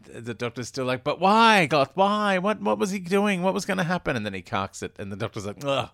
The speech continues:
<laughs> No answer to a straight question. Typical politician.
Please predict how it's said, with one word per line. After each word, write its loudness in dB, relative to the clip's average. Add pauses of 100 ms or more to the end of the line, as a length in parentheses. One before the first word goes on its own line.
(500)
<laughs> -6 (400)
No 8
answer 0
to -2
a 0
straight -2
question. -8
Typical -4
politician. -8